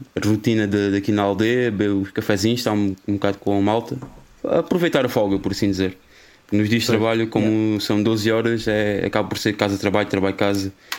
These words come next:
Speaker 1: e,
Speaker 2: Yeah, yeah, yeah.
Speaker 1: e o tempo, e os dias até têm estado
Speaker 2: Sim, depois também não,
Speaker 1: Diz, diz?
Speaker 2: não podes sair daí agora também, não é?
Speaker 1: É, poder até se pode, mas lá está, não
Speaker 2: Sim, mas não, não, quando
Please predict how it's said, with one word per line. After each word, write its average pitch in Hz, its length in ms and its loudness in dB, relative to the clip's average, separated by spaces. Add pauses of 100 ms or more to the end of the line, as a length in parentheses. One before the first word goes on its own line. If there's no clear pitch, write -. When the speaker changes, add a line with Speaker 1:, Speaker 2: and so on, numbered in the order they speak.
(240)
Speaker 1:
e, 95 520 0 (300)
Speaker 2:
Yeah, 117 240 -4
yeah, 110 180 -4 (140)
yeah. 110 60 0
Speaker 1:
e 104 100 2
o 104 80 0
tempo, 113 220 0
e 110 80 2
os 107 120 -2
dias 113 200 2
até 113 160 0
têm 113 160 0
estado 113 180 0
Speaker 2:
Sim, 185 120 -2
depois 147 200 -4
também 156 240 -2
não, 156 320 -4
Speaker 1:
Diz, 104 140 -2
diz? 127 220 0 (340)
Speaker 2:
não 147 160 0
podes 135 240 -4
sair 143 160 0
daí 143 240 -2
agora 151 260 -4
também, 135 280 -6
não 127 100 -10
é? - 260 -6
Speaker 1:
É, - 60 -2
poder 131 320 0
até 165 180 2
se - 80 -6
pode, 170 240 2
mas 117 140 2
lá 117 80 2
está, 131 320 0
não 95 180 0 (480)
Speaker 2:
Sim, 202 160 0
mas 147 160 -2
não, 147 140 -4
não, 147 360 -4
quando 139 280 -4